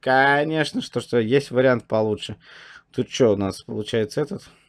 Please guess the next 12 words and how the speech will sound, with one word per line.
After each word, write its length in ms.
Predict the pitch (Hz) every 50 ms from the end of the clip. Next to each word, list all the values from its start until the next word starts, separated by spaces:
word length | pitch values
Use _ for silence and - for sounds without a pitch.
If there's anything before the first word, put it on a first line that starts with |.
| _ _ _ _ _ _ _ _ _ _ _ _ _ _ _ _ _ _ - - _ _ _ - - _ _ _ _ _ _
Страж 360 | _ _ - - 110 110 110
Галактики, 500 | 113 110 113 117 131 143 139 - - -
вам 240 | 120 117 123 143 147
доступна 540 | 135 139 131 - - 139 123 - 135 120 107
модуль 440 | 104 110 113 117 113 107 110 110 101
протокола 840 | - - 95 95 - 98 90 _ - 104 98 92 90 85 - - _ _
аннигиляции. 1300 | - 87 87 87 87 85 87 87 85 85 87 87 87 80 _ _ - - - - - - _ _ _ - _ _ -
Модули, 460 | 98 98 95 104 95 - 85 82 85
модули. 460 | 90 101 101 110 104 98 98 92 - - -
Основа 580 | - - 113 - - - 143 143 139 127 113 107
лаборатории. 760 | 101 104 110 113 123 123 127 - - 139 127 107 95 90 87 - _ -
Пф. 280 | - - - - -